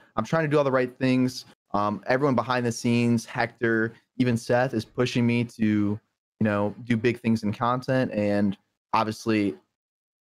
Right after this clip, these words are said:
competing is way before anything. Um, when it comes to it, like, you know, when the streams go off or when we need to turn the streams off, like, I'm there to compete before the content,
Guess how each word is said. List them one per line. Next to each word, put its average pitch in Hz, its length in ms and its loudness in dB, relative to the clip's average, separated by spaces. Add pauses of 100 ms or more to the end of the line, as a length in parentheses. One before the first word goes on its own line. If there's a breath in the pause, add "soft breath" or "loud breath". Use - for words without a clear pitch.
competing 135 440 2
is 110 280 2
way 113 180 2
before 107 420 0
anything. 98 520 -2 (320)
Um, 101 420 -2 (460)
when 120 80 2
it 117 60 0
comes 120 260 -2
to 123 140 2
it, 120 120 4
like, 104 240 2 (100)
you 107 120 0
know, 104 240 2 (100)
when 117 100 0
the 110 60 2
streams 123 360 0
go 117 180 2
off 120 520 0
or 101 320 2
when 107 100 2
we 107 60 2
need 113 120 2
to 107 60 -8
turn 120 160 -2
the 104 60 -2
streams 113 280 0
off, 110 280 0
like, 98 280 -2 (360)
I'm 120 120 0
there 131 160 2
to 131 80 0
compete 127 400 -2
before 113 260 -2
the 101 80 2
content, 120 600 -2